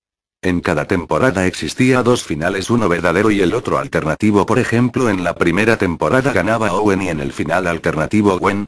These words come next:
Después en la segunda temporada ganaba Duncan y en el final alternativo Beth, y en la tercera temporada ganaba Alejandro, pero en el final alternativo ganaba Jeter, y por un error de transmisión el final alternativo se mostró en Canadá y en mi país, lo cual me encabronó aún más. Bueno, eso es todo en mi video de la historia de Isla del Drama, y fue este mi video más serio entre todos.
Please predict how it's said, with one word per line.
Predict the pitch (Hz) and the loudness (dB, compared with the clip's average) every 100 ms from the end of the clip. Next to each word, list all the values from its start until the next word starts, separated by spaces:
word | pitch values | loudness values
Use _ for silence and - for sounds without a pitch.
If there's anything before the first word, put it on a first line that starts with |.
| - | -8
Después | 76 82 - 120 123 | -4 -4 0 2 2
en | 87 | 0
la | 82 | 0
segunda | 76 65 85 85 82 | 0 0 0 0 0
temporada | 95 80 76 127 135 | 0 0 0 2 2
ganaba | 101 90 127 127 | 0 0 0 2
Duncan | 120 117 82 95 | 0 2 -2 -2
y | 87 | -4
en | |
el | 71 69 | -4 -6
final | - 78 92 | -4 -2 0
alternativo | 85 80 82 76 69 104 110 | -2 -2 -2 -2 0 2 4
Beth, | 95 107 | 2 0
y | 78 | -2
en | 87 | -2
la | 78 | -4
tercera | - 82 - 131 117 | -2 -2 2 0 0
temporada | 101 85 78 92 131 127 | -4 -2 0 0 0 0
ganaba | 87 92 95 87 | 0 2 2 0
Alejandro, | 90 131 139 131 117 | -2 0 2 2 2
pero | 95 | 2
en | 85 | 0
el | 69 | -4
final | - 82 82 92 | -6 -2 -2 -2
alternativo | 82 85 76 76 107 98 90 | -2 -2 -2 -2 0 0 0
ganaba | 87 98 85 | 0 0 0
Jeter, | - - 110 | -2 -2 0
y | 98 | 0
por | 80 | -2
un | 73 | -2
error | 73 90 98 | 0 0 0
de | 110 | 0
transmisión | 101 90 80 71 104 107 | 0 -2 -2 -4 0 2
el | 117 | 0
final | - 101 90 90 | -4 -2 -2 -2
alternativo | 85 82 78 76 113 110 | -2 -2 -2 0 0 0
se | 107 87 | -2 -2
mostró | 80 - 104 117 | -2 -4 -2 -2
en | 110 | -4
Canadá | - 69 71 117 | -4 -4 0 0
y | 127 | 2
en | 117 95 | 0 -4
mi | |
país, | 87 78 85 104 | -2 -2 0 -2
lo | 104 | 0
cual | 90 80 | 0 0
me | 90 | -2
encabronó | 80 76 90 139 131 | -4 -2 2 2 2
aún | 117 107 87 | 0 0 -4
más. | 80 | -4
Bueno, | 90 104 117 98 | -2 -2 0 -2
eso | 90 95 | 0 0
es | 101 - | 0 -2
todo | 101 98 98 | -2 0 0
en | 95 | -4
mi | 71 | -4
video | 92 104 113 | -2 0 0
de | 101 | 0
la | 98 | -2
historia | 95 - 104 104 90 | -4 -2 0 2 2
de | |
Isla | 107 107 107 | 2 2 2
del | 95 87 | 2 2
Drama, | 127 143 98 | 2 2 0
y | |
fue | 95 101 104 | 0 2 4
este | 95 - | 4 0
mi | 92 90 | 0 0
video | 113 120 110 | 0 0 -2
más | 117 104 | -2 0
serio | 113 123 120 | 0 2 2
entre | 87 82 85 | 0 -2 -4
todos. | - 92 55 53 - | 0 -2 -2 -8 -12